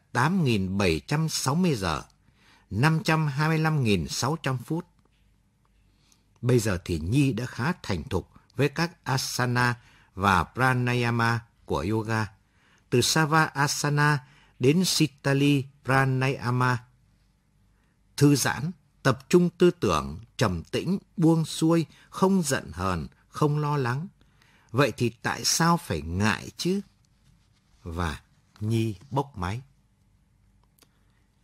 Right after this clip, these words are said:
"Làm sao anh có số của em đây?" "Nếu cố tìm thì không gì là không thể tìm được. Em vẫn nói thế cơ mà."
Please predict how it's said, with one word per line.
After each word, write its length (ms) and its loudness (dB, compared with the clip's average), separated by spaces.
"Làm 280 0
sao 340 2
anh 220 -2
có 120 0
số 260 2
của 240 -4
em 280 0
đây?" 260 2
"Nếu 260 4
cố 280 6
tìm 340 4
thì 140 -2
không 360 2
gì 200 2
là 120 0
không 260 0
thể 160 -2
tìm 420 2
được. 260 2
Em 140 2
vẫn 220 0
nói 240 4
thế 300 2
cơ 140 -2
mà." 300 -6